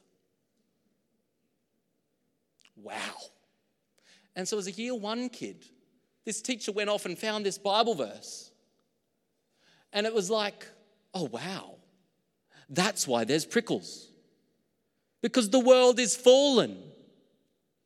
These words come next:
I've never had a problem why bad things happen in a good, good world, 'cause I just know the world is full, and I learnt that in year one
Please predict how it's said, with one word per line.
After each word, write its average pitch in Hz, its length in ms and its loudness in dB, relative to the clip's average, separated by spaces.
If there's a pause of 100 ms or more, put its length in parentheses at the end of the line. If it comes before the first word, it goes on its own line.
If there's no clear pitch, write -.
(600)
I've 196 140 0
never 226 240 2
had 202 140 4
a 180 40 -6
problem 180 340 -2
why 160 160 4
bad 143 320 2
things 143 200 -2
happen 139 260 -2
in 123 100 -4
a 120 60 -4
good, 117 240 -6
good 104 180 -6
world, 110 380 -4 (480)
'cause 233 140 -8
I 381 60 -4
just 185 220 -8
know 143 120 -2
the 135 80 -2
world 135 280 -2
is 143 120 -6
full, 233 260 -2
and 196 80 -4
I 240 80 -4
learnt 175 240 -4
that 151 140 -6
in 175 120 -4
year 202 180 -2
one 190 500 -6